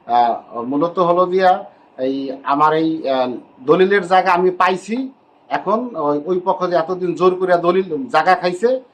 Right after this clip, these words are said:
সেই জায়গাটা এখন, আহ, ছুটে যাইতেছে বা আমি দলিল অনুযায়ী জায়গা পেয়ে গেছি। এটা হলো তাদের মূল লক্ষ্য যে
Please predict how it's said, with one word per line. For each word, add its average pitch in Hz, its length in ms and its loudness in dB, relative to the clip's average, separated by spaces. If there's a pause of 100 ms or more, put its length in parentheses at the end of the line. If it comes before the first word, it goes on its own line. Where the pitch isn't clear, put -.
(140)
সেই 151 160 -4
জায়গাটা 165 380 2
এখন, 170 400 -2
আহ, 147 180 2
ছুটে 156 300 0
যাইতেছে 185 440 -2
বা 175 120 0
আমি 160 180 -2
দলিল 170 300 -2
অনুযায়ী 175 300 -2
জায়গা 165 220 0
পেয়ে 190 260 0
গেছি। 196 420 -6 (340)
এটা 185 260 2
হলো 190 100 2
তাদের 190 320 0
মূল 170 420 4 (140)
লক্ষ্য 175 460 2
যে 170 220 -2